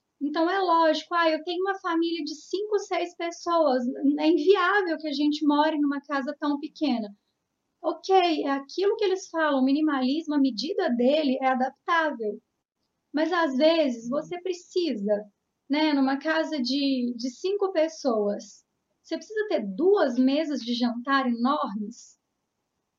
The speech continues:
Você precisa ter quatro aparelhos de jantar? Você precisa ter um monte de sofá? Às vezes tem dois, três cômodos na casa que não são usados. Tem um monte de casa que tem um banheirinho decorativo,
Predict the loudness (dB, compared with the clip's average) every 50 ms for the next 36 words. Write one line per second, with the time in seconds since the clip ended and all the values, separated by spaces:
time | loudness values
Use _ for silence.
0 | _ _ _ _ _ -6 -4 -4 -6 -8 -6 -4 -2 -2 -2 -2 -2 -4 -4 -6
1 | -12 -6 -2 0 2 2 2 2 0 -2 0 0 0 0 2 2 2 0 -2 -4
2 | -6 -4 -4 -4 -4 -4 -8 -6 -2 0 0 0 0 -2 -6 -10 _ _ _ _
3 | _ _ _ _ _ _ _ _ _ _ _ _ _ _ _ -10 -8 -6 -6 -6
4 | -8 -8 -6 -4 -4 -4 -2 -2 -2 0 2 4 4 4 4 2 2 -2 -6 -8
5 | -8 -10 -8 -6 -6 -6 -8 -8 -6 -2 0 2 2 2 0 -2 -8 _ _ _
6 | _ _ -8 -6 -2 0 0 0 0 -2 -2 -2 -2 -2 -2 -2 -2 -2 -2 -4
7 | -6 -8 -6 -6 -4 -6 -4 -2 0 0 2 0 0 -2 -2 -2 -2 -2 -2 -2
8 | -4 -4 -4 -6 -6 -2 -2 -2 -2 -2 -4 -4 -4 -4 -4 -2 0 0 0 0
9 | -2 -4 -6 -6 -8 -10 -14 -16 -20 _ _ _ _ _ _ _ _ _ _ _
10 | _ _ _ _ _ _ _ _ _ _ _ _ _ _ _ _ -2 0 2 2
11 | 2 0 0 -2 -2 0 0 -2 0 0 0 0 0 0 -2 -6 -4 -4 -2 0
12 | 2 2 2 2 2 2 0 0 0 0 -2 -2 -2 0 2 2 2 0 -2 -4
13 | -2 -2 -2 -2 -4 -4 -6 -6 -6 -8